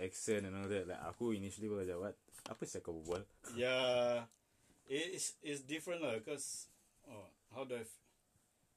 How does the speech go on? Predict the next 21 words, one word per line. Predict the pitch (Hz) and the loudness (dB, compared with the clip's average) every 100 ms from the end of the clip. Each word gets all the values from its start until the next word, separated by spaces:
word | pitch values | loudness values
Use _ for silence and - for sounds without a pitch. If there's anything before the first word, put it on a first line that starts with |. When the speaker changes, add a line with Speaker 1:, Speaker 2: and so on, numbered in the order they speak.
| - _ - _ _ _ | -20 _ -20 _ _ _
Speaker 1:
But | 123 127 | 8 10
I | 143 | 10
guess | 127 190 196 - - | 10 6 6 2 -2
you | 113 110 117 | 0 4 8
were | 110 | 8
young, | 101 95 113 113 113 | 8 6 6 8 6
so | 107 | 4
you | 113 104 | 6 6
Speaker 2:
Yeah. | 135 127 113 101 | 6 4 2 0
Speaker 1:
pick | - 110 - - | 0 -2 -2 -2
it | 113 | 4
up | 107 - - | 4 2 -8
quite | - 95 - | -2 -2 -2
quickly. | 104 98 110 101 98 95 95 - - | -8 -6 -2 0 0 -2 -6 -20 -20
Speaker 2:
Yeah. | 117 120 117 110 104 101 _ - | -4 0 0 0 -4 -8 _ -14
Speaker 1:
'Cause | - 139 110 | 2 4 4
Speaker 2:
Yeah. | - | 0
Speaker 1:
kau, | 170 180 117 | 6 6 6
you | 123 | 4
do | 120 151 | 6 6
have, | 143 120 | 8 4